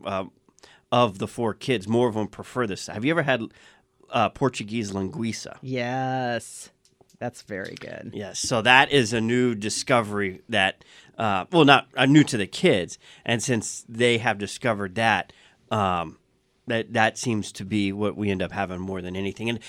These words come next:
Speaker 1: it's like boudin. You, you heat it up, you cook it, and all day long you come back, cut another slice, cut another chunk, whatever, and just kinda munch all morning long. It, it's good hot, it's good cold.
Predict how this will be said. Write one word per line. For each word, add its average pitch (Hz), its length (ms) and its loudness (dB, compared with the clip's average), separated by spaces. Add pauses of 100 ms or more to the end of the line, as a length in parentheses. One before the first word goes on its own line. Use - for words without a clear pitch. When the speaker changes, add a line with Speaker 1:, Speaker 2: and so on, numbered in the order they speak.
(100)
Speaker 1:
it's 160 180 2
like 190 220 8
boudin. 123 360 4
You, 98 100 -6
you 95 200 -6
heat 123 220 -2
it - 20 2
up, 127 140 0
you 104 80 -6
cook 139 240 -4
it, - 100 -8
and 101 120 -2
all 123 260 4
day 113 180 2
long 110 240 2
you 87 80 -6
come 104 200 -8
back, 107 200 0
cut - 160 -10
another 98 220 -8
slice, 98 400 -4
cut 104 180 -8
another 98 320 -6 (320)
chunk, 110 320 0
whatever, 107 320 2
and 92 100 -4
just 95 140 -6
kinda 104 220 0
munch 104 420 0 (340)
all 110 240 4
morning 107 380 2
long. 95 520 -2
It, 92 260 -10
it's 98 180 -8
good 104 220 -8
hot, 113 260 2
it's 92 140 -6
good 92 180 -12
cold. 107 440 0